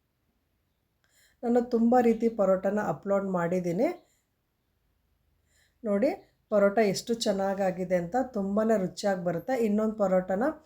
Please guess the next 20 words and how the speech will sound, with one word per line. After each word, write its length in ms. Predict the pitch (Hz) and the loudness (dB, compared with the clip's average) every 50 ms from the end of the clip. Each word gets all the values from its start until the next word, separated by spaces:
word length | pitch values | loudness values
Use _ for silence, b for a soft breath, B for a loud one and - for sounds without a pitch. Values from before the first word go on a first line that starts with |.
| b b b b 196 | b b b b -4
ಅದೇ 240 | 185 175 190 202 214 214 | -2 0 2 2 2 2
ರೀತಿ 300 | 214 202 202 - 247 254 | 2 0 -2 -2 -4 -4
ಬೇಯಿಸ್ಕೊಂಡು 580 | 214 196 185 175 180 - - - 202 185 190 185 | -2 -2 -2 -2 -2 -4 -6 -4 -4 -4 -2 -2
ತಗೊಳ್ತಿದ್ದೀನಿ. 840 | - 185 170 175 180 175 180 180 - 185 165 170 170 170 208 269 330 339 B B B B B B _ - | -2 -2 -2 -2 -2 -2 -4 -6 -8 -8 -6 -6 -4 -2 -2 -2 -2 -4 B B B B B B _ -2
ನಿಮಗೆ 280 | 254 254 254 247 277 269 - - | 0 2 4 6 4 4 4 2
ಈ 120 | 233 233 240 | 2 2 4
ರೀತಿ 340 | 233 233 226 233 - 233 226 220 220 B B B B B - 220 214 | 4 2 2 2 0 -2 -2 -2 -4 B B B B B -20 -16 -6
ಚಿಲ್ಲಿ 240 | - 226 214 208 240 | -2 0 2 2 2
ಫ್ಲೇಕ್ಸ್ 400 | 240 240 240 214 208 202 - - 220 | 0 0 0 0 0 0 0 2 2
ಎಲ್ಲ 200 | 202 196 196 202 | 2 4 4 4
ಹಾಕಿರೋದ್ರಿಂದ 640 | 202 196 190 190 - 208 214 196 190 190 190 214 220 220 | 2 2 0 0 -2 -2 -2 -2 -2 -2 0 0 -2 -2
ಖಾರ 280 | - 220 185 180 190 202 202 | -2 0 2 2 2 0 -2
ಖಾರವಾಗಿರುತ್ತೆ. 680 | - 214 202 196 202 196 196 185 180 180 180 175 - 190 | 0 0 0 2 2 2 2 0 2 0 -2 -2 -2 -2
ಉಪ್ಪು 280 | 180 170 - - 226 208 | -4 -4 -6 -8 -10 -6
ಖಾರ 240 | 214 220 202 190 190 190 | -4 -2 0 0 2 2
ಎಲ್ಲ 180 | 185 185 185 190 202 | 2 2 2 0 -2
ಚೆನ್ನಾಗಿ 480 | 202 - 202 180 180 190 196 208 208 214 | -2 -2 -2 -2 0 0 0 0 0 0
ಹಾಕ್ಕೊಂಡ್ರೆ 520 | 208 196 202 - - 185 170 160 180 226 277 302 - B B B B B - | 0 0 0 -4 -6 -6 -4 -2 -2 -2 -2 -4 -6 B B B B B -4
ಹಾಗೆ 360 | 208 185 185 190 190 226 233 233 | 0 2 2 2 4 4 4 4
ತಿನ್ಬೋದು. 500 | 233 226 196 196 190 180 180 170 196 | 2 0 -2 -2 -2 -4 -4 -4 -4